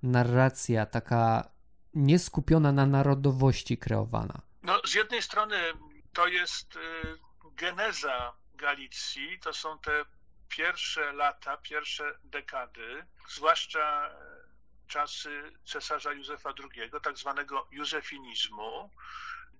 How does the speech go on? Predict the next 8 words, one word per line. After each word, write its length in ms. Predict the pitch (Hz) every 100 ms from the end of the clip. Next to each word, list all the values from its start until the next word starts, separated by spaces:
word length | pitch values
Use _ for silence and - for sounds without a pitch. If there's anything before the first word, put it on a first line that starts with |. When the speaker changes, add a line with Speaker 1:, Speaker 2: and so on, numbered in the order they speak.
| -
Speaker 2:
gdzie 600 | - - 147 147 151 151 - - - - -
wprowadzane 680 | - 151 139 - 160 160
bardzo 400 | 143 147 139 147
odważnie 760 | 143 139 - 165 180 135 123 113
przez, 540 | - 127 120 - -
y, 420 | - - - - -
młodego 460 | 131 127 143 135 131
cesarza 600 | 139 - 139 135 135